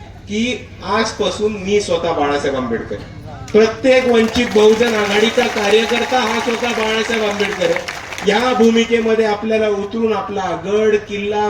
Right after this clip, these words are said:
मतदारसंघ, गाव, तालुका, मोहल्ला, तांडा, पाडा, वस्ती हे आपल्याला टिकवून ठेवायचे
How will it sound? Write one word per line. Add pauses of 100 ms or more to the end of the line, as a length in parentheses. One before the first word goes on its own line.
मतदारसंघ,
गाव, (100)
तालुका, (100)
मोहल्ला, (140)
तांडा, (420)
पाडा, (760)
वस्ती (600)
हे
आपल्याला (120)
टिकवून
ठेवायचे